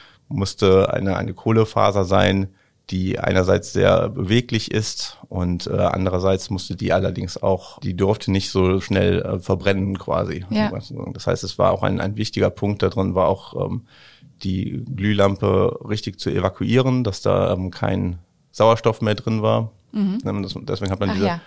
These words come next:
Speaker 2: dieses
Speaker 1: diese
Speaker 2: Vakuum.
Speaker 1: Birnen, genau,
Speaker 2: Ja.
Speaker 1: diese Birnenform
Speaker 2: Mhm.
Speaker 1: gemacht und die Luft da rausgezogen aus dieser Birne.
Speaker 2: Mhm.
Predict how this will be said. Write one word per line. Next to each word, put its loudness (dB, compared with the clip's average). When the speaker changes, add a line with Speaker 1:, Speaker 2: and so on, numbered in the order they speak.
Speaker 2:
dieses -2
Speaker 1:
diese -2
Speaker 2:
Vakuum. 4
Speaker 1:
Birnen, 0
genau, -2
Speaker 2:
Ja. 4
Speaker 1:
diese -6
Birnenform 4
Speaker 2:
Mhm. 0
Speaker 1:
gemacht 0
und -2
die -2
Luft 0
da 8
rausgezogen 0
aus -6
dieser -2
Birne. 0
Speaker 2:
Mhm. 2